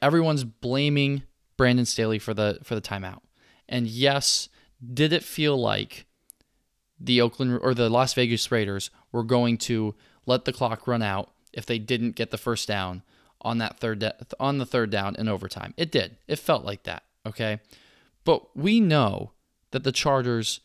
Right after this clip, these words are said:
were absolutely awful all year at not only tackling, but mostly stopping the run, okay? Josh Jacobs had, like, ninety-two yards in the fourth quarter in overtime, okay? He was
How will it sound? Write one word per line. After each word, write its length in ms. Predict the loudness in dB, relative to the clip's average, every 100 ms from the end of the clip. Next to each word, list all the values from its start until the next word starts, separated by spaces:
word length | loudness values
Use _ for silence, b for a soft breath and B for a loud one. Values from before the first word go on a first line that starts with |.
| _ _ _ _ _
were 220 | 0 0 _ _ _
absolutely 760 | 0 0 0 0 0 0 -4 -6 _
awful 520 | -2 -2 -4 -10 -10 2
all 300 | 6 6 6
year 380 | 2 -2 -4 -14 _ _ -6
at 100 | 0
not 120 | 2
only 300 | 4 2 0
tackling, 540 | -2 -2 -2 0 -2
but 240 | 0 -2 0
mostly 380 | 0 0 0 -2
stopping 420 | 0 -2 -4 -6
the 80 | -6
run, 200 | -8 -10 _ _ -12
okay? 360 | -6 -4 -4 B B B B B 0
Josh 260 | 2 2
Jacobs 340 | 2 2 0 0
had, 140 | -2
like, 160 | -2 0
ninety-two 580 | 0 0 0 -2 -4 -2
yards 400 | 2 0 0 -4
in 60 |
the 60 | -4
fourth 300 | -4 -4 -4
quarter 280 | -4 -2 -2
in 60 |
overtime, 560 | -4 -6 -8 -12 -12 -16 b b b b b -8
okay? 360 | -2 -2 -2 b b b b
He 220 | -4 -2
was 320 | 2 0 0